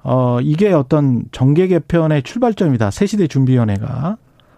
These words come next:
그리고 이준석 대표도 그런 이야기를 했어요. 창당을 하려는 세력이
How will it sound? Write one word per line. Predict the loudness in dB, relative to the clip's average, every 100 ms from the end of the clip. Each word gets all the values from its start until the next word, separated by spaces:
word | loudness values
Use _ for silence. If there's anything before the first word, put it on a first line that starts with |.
| _ _ _
그리고 | 2 4 4 4 4
이준석 | 4 2 2 0
대표도 | 0 0 0 0
그런 | 0 0 2
이야기를 | 2 2 2 2 0 -6 _ _
했어요. | -4 0 0 2 0 -2 -6 _ _ -20 _ _ -6
창당을 | -2 0 0 2 2 2 0 0 0 0 0 -4 -12 _
하려는 | -2 0 0 -2
세력이 | 0 0 2 2 0 -4 -8 -8 -2 0 2